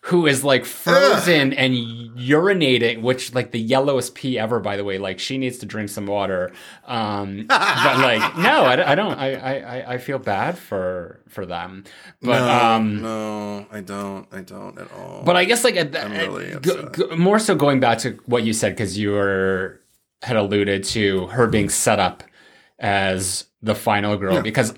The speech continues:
Speaker 1: when I saw this, I still was just of the impression that, oh, we're just doing the remake. Because everything that was happening was still happening in the
Speaker 2: Mm.
Speaker 1: same way that it did in the original to the same people. Like, Cheryl gets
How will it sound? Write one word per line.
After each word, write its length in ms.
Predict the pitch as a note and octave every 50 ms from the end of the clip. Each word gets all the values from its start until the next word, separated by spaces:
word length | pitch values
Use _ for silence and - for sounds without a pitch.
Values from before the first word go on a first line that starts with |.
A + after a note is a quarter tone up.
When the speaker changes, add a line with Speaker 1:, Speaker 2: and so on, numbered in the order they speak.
| _ _ -
Speaker 1:
when 180 | B2+ D#3+ A3
I 120 | A#3+ A#3+ A#3
saw 220 | A3+ - F3+ A2+
this, 120 | G2+ G#2
I 160 | A2+ A#2 C3 C3+
still 400 | C3+ - - C#3 C3 A#2+ A2+ A2
was 180 | A2 G#2+ -
just 240 | - G#2+ - - -
of 220 | - - B2 A2 G#2
the 80 | A#2
impression 400 | A2 G#2+ G2+ A2+ G#2+ G2 - A#2 G#2+
that, 100 | G2+ G2
oh, 160 | C3 A#2+ A2+
we're 80 | G#2+ G#2+
just 180 | G2 G#2 - -
doing 160 | A#2 G#2+ G2+
the 80 | G2+
remake. 480 | F#2+ F#2+ G2 G2 F#2+ F#2+ F#2 F#2 - - - - - - -
Because 340 | B2 A#2 C#3 C#3 A#2 A2 - -
everything 480 | - D3 D3 C#3+ F3+ F#3 F3 G3 F#3+ F3
that 60 | D#3
was 140 | B2 A#2 -
happening 760 | - - C#3 C3+ C3+ C3+ B2+ A2 G#2 G2+ G2 F#2+ F#2+ F#2+ F#2+ - - - _ _ _ -
was 140 | B2 B2 -
still 140 | - E3
happening 460 | C#3+ - - C3+ C3 C3 C3+ B2 A#2 A2
in 80 | G#2+
the 80 | G#2+ G#2
Speaker 2:
Mm. 100 | G2 F2+
Speaker 1:
same 220 | C3+ B2 A#2+ A2+
way 140 | A2 A2+ A#2
that 120 | A2 A2+
it 120 | G#2+ G2+ F#2+
did 140 | A2 G#2+ G#2+
in 100 | A2 G#2+
the 120 | G#2 G2+
original 380 | G2 F#2+ G#2 G2 - A#2 G#2 G2
to 100 | - A2+
the 120 | G#2 G#2
same 260 | - - A2 G#2 G#2
people. 400 | G2+ - G#2+ G2+ - A2 G#2 G#2
Like, 300 | G#2 G2+ F#2+ F#2+ F#2+ - - - _ _ _ _ _ _ _ -
Cheryl 800 | - - - - - - - D3 C3 C3 B2+ B2+ A#2+ A#2+ A#2
gets 520 | A2 A2 A2 G#2 - - - - - -